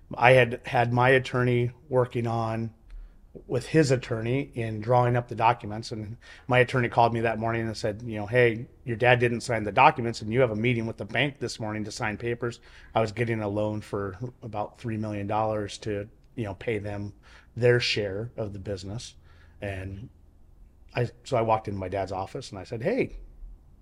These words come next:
uh, you haven't signed the documents. I got my meeting with the bank." And he goes, "You're fired." And I'm, "What?" And, you know, "I own forty-five percent of this business. You can't fire me." And he goes, "Well, you don't own any of it." And come to find out,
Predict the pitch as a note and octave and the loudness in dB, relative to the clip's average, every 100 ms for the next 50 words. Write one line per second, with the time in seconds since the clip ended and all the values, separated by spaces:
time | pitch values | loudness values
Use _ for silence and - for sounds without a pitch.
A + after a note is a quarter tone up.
0 | - - G#2 A#2+ E3+ E3 D#3 C#3+ A#2 C#3 | -20 -18 -6 0 2 2 -2 -2 2 0
1 | - B2+ - D3 E3+ B2 A2 B2 A#2+ B2 | 0 -4 -4 -4 -4 -4 -2 -2 -2 -6
2 | B2 F3 B2+ - - - - - - A2 | -8 -8 -8 -14 -20 -20 -20 -20 -8 -8
3 | G#2+ A2 G2+ - - - - - D3 C#3+ | -6 -6 -8 -12 -18 -20 -20 -10 -4 0
4 | D3 A#2+ - - - _ _ _ _ - | 2 0 -4 -14 -20 _ _ _ _ -20
5 | - C#3 G#2+ F#2+ - - - C3 F#3 - | -20 -14 -12 -12 -16 -20 -20 -10 -8 -10
6 | - - _ - _ - A2 G2+ G#2 - | -20 -20 _ -20 _ -18 -16 -14 -16 -18
7 | - - - - A2 A2 D3+ D3 B2 C#3+ | -20 -20 -20 -8 -2 4 4 4 2 2
8 | C#3 C#3+ C3 B2+ C#3+ C3 B2+ A#2 C3 F3 | 2 2 2 0 -2 0 0 2 2 2
9 | G#2+ - D#3 C#3 A2 - G2+ G2+ G#2 C3+ | 0 -4 -4 -2 -4 -4 -2 -2 -2 -4
10 | E3 B2+ G2+ G#2 G2 C3+ B2 C#3+ - - | -4 -8 -10 -12 -12 -10 -6 -6 -8 -20
11 | - _ - C#3 E3 C#3+ C3+ C3+ C3 E3+ | -20 _ -4 2 6 6 4 2 2 0
12 | D3 G2+ - - - C#3 A2+ A2 - E3 | -2 -6 -8 -12 -14 -12 -10 -12 -4 -2
13 | C3 - G#2+ G#2+ D#3 B2+ A#2+ | 0 -2 -2 0 0 0 -2